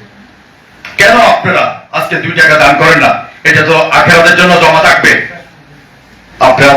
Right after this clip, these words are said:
চান না দুনিয়ায়, দুনিয়ায় শান্তি করতেছেন, এসির বাতাস খাচ্ছেন, কবরে গিয়ে একটু এসির বাতাসটা নেন, শান্তিতে থাকেন।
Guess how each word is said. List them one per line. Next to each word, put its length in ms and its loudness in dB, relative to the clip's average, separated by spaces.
চান 200 2
না 140 2
দুনিয়ায়, 560 0
দুনিয়ায় 420 0
শান্তি 340 0
করতেছেন, 380 0
এসির 300 0
বাতাস 300 0
খাচ্ছেন, 340 -2
কবরে 420 2
গিয়ে 200 2
একটু 320 0
এসির 440 0
বাতাসটা 460 2
নেন, 240 2
শান্তিতে 380 2
থাকেন। 380 2